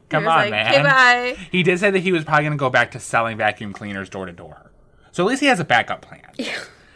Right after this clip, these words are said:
Speaker 2: He doesn't have what it takes to take it at paranormal
Speaker 1: <laughs>
Speaker 2: conventions.
Speaker 1: No. Scooby and Shaggy run from the mob, and they go and hide in
Speaker 2: Their
Speaker 1: their
Speaker 2: room,
Speaker 1: hotel room.
Speaker 2: yeah.
Speaker 1: And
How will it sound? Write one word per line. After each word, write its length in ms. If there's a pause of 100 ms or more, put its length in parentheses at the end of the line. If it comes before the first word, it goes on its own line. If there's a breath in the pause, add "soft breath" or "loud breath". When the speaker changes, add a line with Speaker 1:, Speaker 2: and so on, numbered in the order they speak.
(140 loud breath)
Speaker 2:
He 120
doesn't 280
have 200
what 100
it 120
takes 280
to 100
take 200
it 60
at 140
paranormal 640
Speaker 1:
<laughs> 60
Speaker 2:
conventions. 680
Speaker 1:
No. 380 (480 loud breath)
Scooby 320
and 80
Shaggy 340
run 220
from 140
the 80
mob, 320
and 100
they 140
go 180
and 80
hide 460 (100)
in 440 (180)
Speaker 2:
Their 160
Speaker 1:
their 100
Speaker 2:
room, 120
Speaker 1:
hotel 260
room. 140
Speaker 2:
yeah. 240 (520 loud breath)
Speaker 1:
And 560